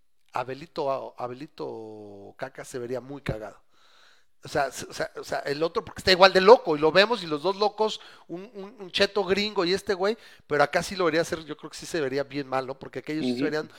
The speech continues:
Speaker 1: mucho más, este, presidentes mucho más, eh, estéticos, eh, comporte, o sea,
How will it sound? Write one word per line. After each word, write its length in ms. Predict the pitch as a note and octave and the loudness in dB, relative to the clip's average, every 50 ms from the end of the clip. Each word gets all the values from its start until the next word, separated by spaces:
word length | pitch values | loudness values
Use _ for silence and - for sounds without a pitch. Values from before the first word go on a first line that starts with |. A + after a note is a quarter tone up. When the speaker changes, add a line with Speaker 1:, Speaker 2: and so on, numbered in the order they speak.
| - - - - - | -20 -20 -20 -20 -18
Speaker 1:
mucho 380 | D3+ E3+ G#3+ B3+ - - G#3 D#3+ | -10 -6 -6 -4 -2 -2 -2 -2
más, 260 | C#3+ C3+ C#3+ - - | -2 -4 -4 -4 -8
este, 500 | C#3 - - - - B2+ A#2+ - - - - | -14 -16 -16 -14 -14 -12 -12 -14 -16 -16 -12
presidentes 540 | - D3 C3+ - - D3 D3+ D#3 - F3+ F3 | -10 -10 -8 -6 -4 -4 -4 -4 -6 -12 -14
mucho 360 | E3 E3+ G3 A3 - - F3+ | -12 -14 -14 -12 -8 -8 -8
más, 340 | D3+ C3+ C3+ C#3 - - - | -6 -6 -6 -6 -8 -10 -14
eh, 100 | C#3 - - - - - - - - | -14 -14 -14 -16 -20 -20 -18 -10 -6
estéticos, 840 | - - - - - - - - - E3 - - D#3+ D3+ - - | -6 -6 -4 -2 -2 -2 -2 -2 -6 -12 -6 -4 -4 -4 -4 -6
eh, 420 | D#3+ D3+ C3 C3+ C3+ C#3 D3+ - - | -6 -6 -6 -6 -8 -8 -12 -12 -8
comporte, 680 | - D3+ D3 C#3+ - D#3 D3 C#3+ D3 D3+ - - E3+ D#3 | -4 -4 -4 -2 2 4 4 6 4 4 2 0 -2 -2
o 40 | D3 | -2
sea, 300 | - - D3+ D3 D3 C3+ | -4 0 2 4 4 2